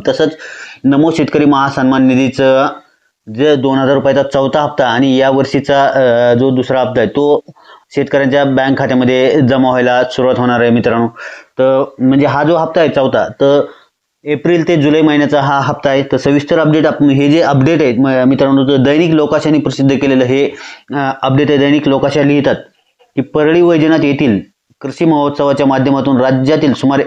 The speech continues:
एक कोटी शेतकऱ्यांना राज्य शासनाच्या नमो किसान महासन्मान योजनेचा चौथा हप्ता मुख्यमंत्री, केंद्रीय कृषी मंत्री व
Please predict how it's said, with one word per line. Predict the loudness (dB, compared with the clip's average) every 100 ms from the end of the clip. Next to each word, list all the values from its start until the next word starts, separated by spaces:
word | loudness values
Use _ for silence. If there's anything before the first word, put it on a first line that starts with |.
| -2
एक | -4 -2
कोटी | -2 -2
शेतकऱ्यांना | -4 -2 0 0 -2 -2
राज्य | -2 0 0
शासनाच्या | 0 -2 -2 -2 -2 -4 -12 -20 -20 _
नमो | -4 0 0
किसान | -2 -4 0 2
महासन्मान | 2 0 -2 0 0 2
योजनेचा | 2 2 2 2 -2
चौथा | -2 -2 -2 -2
हप्ता | -4 -4 -4 -2
मुख्यमंत्री, | -2 0 0 0 0 -2
केंद्रीय | -2 -2 0 0
कृषी | -2 -4 0
मंत्री | 0 0 -2 -2
व | 0 0